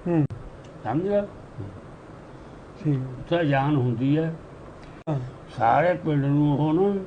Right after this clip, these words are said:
Speaker 2: ਦਬਕਾ ਕੇ ਰੱਖਦੇ ਸੀ।
Speaker 1: ਠੀਕ ਹੈ।
Speaker 2: ਇੱਕ ਨਾ ਜਿਹੜਾ ਜਾਇਰਦਾਰ ਤਾ, ਉਹਦਾ ਬਾਬਾ, ਮੈਂ ਦੇਖਿਆ ਨਹੀਂ ਆ, ਕ-, ਉਹਦੀ ਮੜੀ ਦੇਖੀ ਆ।
Speaker 1: ਹੂੰ।
Speaker 2: ਇੱਥੇ ਫੂਕਤਾ।
Speaker 1: ਹੂੰ।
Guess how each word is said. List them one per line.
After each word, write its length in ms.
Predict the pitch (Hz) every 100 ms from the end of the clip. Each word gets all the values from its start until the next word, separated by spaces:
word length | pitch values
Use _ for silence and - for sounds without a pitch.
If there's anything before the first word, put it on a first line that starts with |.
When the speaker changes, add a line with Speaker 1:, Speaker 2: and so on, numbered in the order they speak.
| - - - - - - - - - - - - - - - - 104
Speaker 2:
ਦਬਕਾ 440 | 131 127 131 120
ਕੇ 120 | 120 127
ਰੱਖਦੇ 260 | 101 - 95 92
ਸੀ। 80 | 95 92 - - - - -
Speaker 1:
ਠੀਕ 240 | 151 139
ਹੈ। 60 | 135 135 -
Speaker 2:
ਇੱਕ 180 | 127
ਨਾ 200 | 170 190
ਜਿਹੜਾ 300 | 190 175 190
ਜਾਇਰਦਾਰ 760 | 196 143 143 135 131 143 147 127
ਤਾ, 360 | 135 143 147 160 - - - - - - - - - - - -
ਉਹਦਾ 220 | 120 156
ਬਾਬਾ, 680 | 156 123 117 104 123 120 117 123
ਮੈਂ 140 | 131
ਦੇਖਿਆ 520 | 127 131 - - 147
ਨਹੀਂ 140 | 127 143
ਆ, 140 | 202
ਕ-, 360 | 196 - 147 135 -
ਉਹਦੀ 200 | 151 208
ਮੜੀ 340 | 160 143 202
ਦੇਖੀ 360 | 185 156 - 117
ਆ। 180 | 104 101 -
Speaker 1:
ਹੂੰ। 220 | 180 151 127 - - -
Speaker 2:
ਇੱਥੇ 420 | 147 156 - 233 202
ਫੂਕਤਾ। 680 | 139 165 151 160 147 135 120 - 190
Speaker 1:
ਹੂੰ। 220 | 185